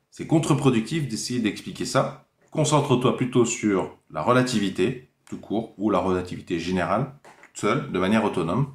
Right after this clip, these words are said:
Concentre-toi plutôt sur le concept de relativité, à la limite, je,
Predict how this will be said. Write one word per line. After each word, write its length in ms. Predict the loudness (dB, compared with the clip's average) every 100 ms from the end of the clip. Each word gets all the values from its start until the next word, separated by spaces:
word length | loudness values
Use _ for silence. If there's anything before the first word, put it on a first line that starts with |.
| -12 _ _
Concentre-toi 680 | -4 2 2 2 2 0 0
plutôt 360 | 0 4 4
sur 420 | 4 0 2 2 2
le 140 | 0
concept 380 | 2 2 2 2
de 60 |
relativité, 1000 | 0 2 2 2 0 -2 0 2 2 -2 -4
à 80 |
la 140 | 0 4
limite, 360 | 4 4 0
je, 160 | -4 -2